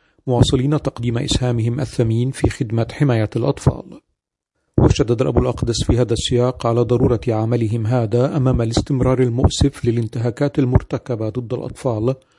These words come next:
مشيرا بشكل خاص إلى اصطياد الأطفال عبر شبكة إنترنت ووسائل التواصل الاجتماعي لمواقع إباحية. ووصف البابا هذه بآفة تتطلب من جهة مواجهتها بعزم متجدد من قبل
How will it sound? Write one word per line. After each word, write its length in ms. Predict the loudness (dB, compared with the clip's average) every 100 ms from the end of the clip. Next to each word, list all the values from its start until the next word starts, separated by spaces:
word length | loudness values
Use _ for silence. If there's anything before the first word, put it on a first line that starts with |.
| _ _ _ _
مشيرا 340 | -4 -2 0 0
بشكل 480 | 2 2 0 -2
خاص 380 | -2 0 0 2
إلى 100 | 0
اصطياد 380 | 0 2 2 2
الأطفال 540 | -2 -4 0 2 2
عبر 280 | 0 0 0
شبكة 380 | -2 -4 -8 -10 -10
إنترنت 720 | -10 -8 -8 -8 -8 -8 -8 -8 _ _ -2
ووسائل 560 | 4 4 4 2 2 -4
التواصل 540 | -2 2 2 2 -2
الاجتماعي 800 | -4 -2 -2 -2 -2 -2 0 0
لمواقع 680 | 0 2 0 -2 0 0 0
إباحية. 640 | 0 -2 -4 -8 -8 -8 _ _ _ _ _ _ _ 2
ووصف 340 | 4 4 2
البابا 300 | 2 0 0
هذه 380 | 2 0 0 -4
بآفة 600 | -4 -2 0 0 0 -2
تتطلب 640 | -2 -2 -2 -2 0 0 -2
من 200 | -2 0
جهة 460 | 2 2 0 -2 -2
مواجهتها 680 | 0 2 2 2 0 0
بعزم 400 | 2 0 0 0
متجدد 920 | -2 -4 -2 0 0 0 0 2 2 0
من 80 |
قبل 420 | -6 -4 -2 0